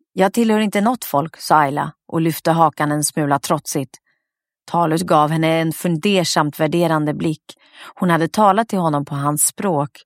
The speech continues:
men hennes sätt att uttala orden fick dem att låta en smula egendomliga.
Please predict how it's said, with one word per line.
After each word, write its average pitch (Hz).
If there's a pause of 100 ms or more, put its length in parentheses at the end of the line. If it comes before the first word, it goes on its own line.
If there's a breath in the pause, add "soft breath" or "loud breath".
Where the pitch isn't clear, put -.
(300 loud breath)
men 175
hennes 175
sätt -
att 170
uttala 180
orden 180
fick -
dem 156
att 147
låta 156
en 147
smula 175
egendomliga. 165